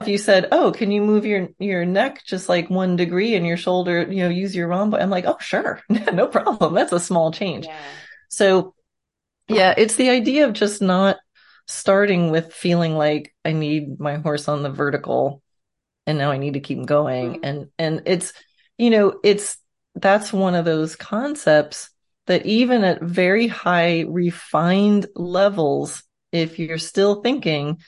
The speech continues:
Speaker 1: the contact, you know, that the posture is created by the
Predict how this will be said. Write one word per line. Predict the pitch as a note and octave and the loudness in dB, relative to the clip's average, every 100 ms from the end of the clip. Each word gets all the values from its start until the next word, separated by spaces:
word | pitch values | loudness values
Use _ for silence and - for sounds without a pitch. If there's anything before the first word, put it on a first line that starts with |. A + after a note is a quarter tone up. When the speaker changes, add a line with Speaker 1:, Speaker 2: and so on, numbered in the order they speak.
| _ _ | _ _
Speaker 1:
the | C#3+ | -10
contact, | C#3 E3+ E3+ E3+ E3+ D#3+ D#3+ - | -6 -2 0 0 -2 -4 -6 -14
you | - E3 | -4 -2
know, | |
that | D3+ D3+ - | 0 -2 -2
the | D#3 | -6
posture | - E3+ E3+ - E3 | -4 -2 -2 -4 -4
is | D#3+ D3+ | -4 -6
created | - E3 D#3+ D#3+ D#3 | -8 -4 -2 -2 -2
by | C#3 | -4
the | C#3+ | -4